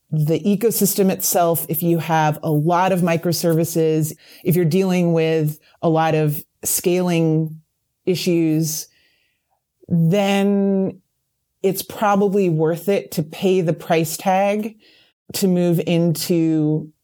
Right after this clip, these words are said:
these kinds of orchestration platforms. I'm thinking about microservices themselves.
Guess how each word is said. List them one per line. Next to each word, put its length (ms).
these 400
kinds 540
of 180
orchestration 1200
platforms. 880
I'm 180
thinking 420
about 360
microservices 840
themselves. 880